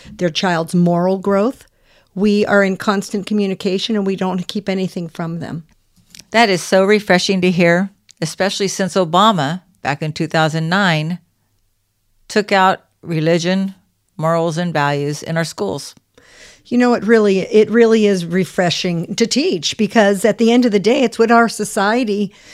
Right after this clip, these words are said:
Speaker 1: um, is lacking. We, we have no foundation, no moral compass anymore,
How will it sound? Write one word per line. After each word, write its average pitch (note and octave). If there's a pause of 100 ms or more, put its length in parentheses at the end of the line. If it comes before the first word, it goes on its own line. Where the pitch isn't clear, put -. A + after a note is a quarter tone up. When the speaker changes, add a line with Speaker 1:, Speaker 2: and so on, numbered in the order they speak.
(280)
Speaker 1:
um, F#3+ (120)
is G#3+
lacking. G3 (300)
We, G#3
we G3+
have G#3
no G#3+
foundation, G3
no F#3
moral G#3
compass G#3
anymore, G#3